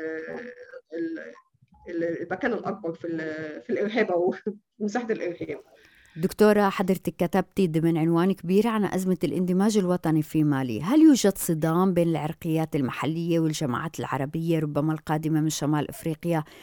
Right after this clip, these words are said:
Speaker 2: في هاي الجماعات ال-، الجهادية؟
Speaker 1: هو حضرتك أساسًا الج-، جماعة أنصار الإسلام والمسلمين اللي هي في مالي فيها عرب وفيها طوارق.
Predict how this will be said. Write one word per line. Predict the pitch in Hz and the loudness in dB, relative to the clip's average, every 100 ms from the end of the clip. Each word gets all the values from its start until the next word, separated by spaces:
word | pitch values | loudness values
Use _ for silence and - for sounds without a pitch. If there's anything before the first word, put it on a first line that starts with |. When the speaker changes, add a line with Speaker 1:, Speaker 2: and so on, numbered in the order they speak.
| - | -20
Speaker 2:
في | - 202 190 | -2 2 2
هاي | 196 170 160 | 4 4 4
الجماعات | 151 151 147 143 131 143 160 - | 2 0 0 -2 -2 -2 -4 -2
ال-، | 147 143 143 127 - - - - - | -2 -2 -2 -4 -8 -18 -20 -20 -4
الجهادية؟ | 160 156 170 165 151 156 160 156 156 - _ _ _ _ _ _ _ _ 196 | -2 0 2 2 2 -2 -2 -2 -2 -8 _ _ _ _ _ _ _ _ -6
Speaker 1:
هو | |
حضرتك | 180 208 - - | 0 0 0 -2
أساسًا | 208 214 254 269 269 - | -4 -4 -2 -2 -4 -4
الج-، | 175 170 165 - 175 165 | -2 -2 -2 -4 -4 -4
جماعة | 151 196 220 226 | -4 -4 -4 -4
أنصار | 190 185 247 | -6 -4 -2
الإسلام | 247 - - 240 | 0 -2 -4 -2
والمسلمين | 220 190 - 190 220 220 | 0 -2 0 0 2 0
اللي | 180 208 | 0 0
هي | 208 | 0
في | - 175 | 0 2
مالي | 190 226 | 4 2
فيها | 226 254 262 220 | 0 0 2 0
عرب | 202 233 220 | 0 0 0
وفيها | 208 233 | -2 -2
طوارق. | 165 175 165 - | -2 -2 -4 -8